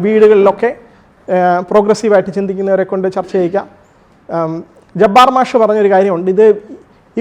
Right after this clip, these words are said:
കുട്ടികൾ തട്ടയിടരുതെന്നാണ് ഞങ്ങളുടെ അഭിപ്രായം, അത് അവരുടെ കൈകൊണ്ട് തന്നെ എടുത്ത്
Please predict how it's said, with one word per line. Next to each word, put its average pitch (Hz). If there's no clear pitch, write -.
കുട്ടികൾ 277
തട്ടയിടരുതെന്നാണ് 247
ഞങ്ങളുടെ 185
അഭിപ്രായം, 165
അത് 202
അവരുടെ 285
കൈകൊണ്ട് 262
തന്നെ 262
എടുത്ത് 196